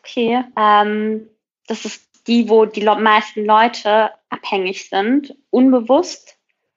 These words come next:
Und die am meisten akzeptiert ist, toleriert und, ähm,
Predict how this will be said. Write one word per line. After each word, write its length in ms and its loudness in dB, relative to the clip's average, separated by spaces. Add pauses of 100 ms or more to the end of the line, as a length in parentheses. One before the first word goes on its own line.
(800)
Und 500 0
die 200 -4
am 140 -2
meisten 460 -2
akzeptiert 720 -6
ist, 260 -10
toleriert 920 0
und, 680 -8
ähm, 640 -6